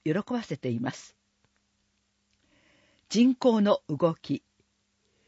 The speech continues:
五十一年四月一日現在、人口五万三千二百四十三人、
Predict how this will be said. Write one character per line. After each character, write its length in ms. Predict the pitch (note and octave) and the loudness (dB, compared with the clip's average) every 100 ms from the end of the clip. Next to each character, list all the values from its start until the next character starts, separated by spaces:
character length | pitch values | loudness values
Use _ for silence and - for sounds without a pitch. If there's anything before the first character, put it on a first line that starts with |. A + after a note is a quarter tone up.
| _ _ _ _ - | _ _ _ _ -2
五 160 | F3 | 0
十 240 | F3+ C4+ C4+ | 2 2 0
一 280 | G#3+ - G#3+ | -2 -6 0
年 260 | E3 A#2+ | 0 0
四 160 | - F3+ | -4 -2
月 340 | A#3+ - - | -2 -4 -4
一 100 | A#3 | -4
日 220 | G3 - | -4 -6
現 280 | E3+ G3 C#3+ | -2 -2 -2
在、 240 | B2 A#2 - _ _ _ - | -4 -6 -8 _ _ _ -6
人 260 | E3 G3+ | -2 -2
口 340 | - F3 E3 - _ _ _ _ _ _ _ - | -2 -2 -2 -2 _ _ _ _ _ _ _ -2
五 140 | E3 | 2
万 260 | A#3+ B3 C3+ | 2 2 -2
三 300 | - F3 F#3 | -2 -2 0
千 200 | F3+ C3+ | 0 -2
二 100 | B2+ | -2
百 240 | C#3 G#3+ G3 | -4 -4 -2
四 220 | A3 F#3+ | 0 0
十 200 | C3+ C3 | 0 -4
三 380 | B2+ F#3+ G3 C3+ | -2 -4 -4 -2
人、 160 | C#3 | -4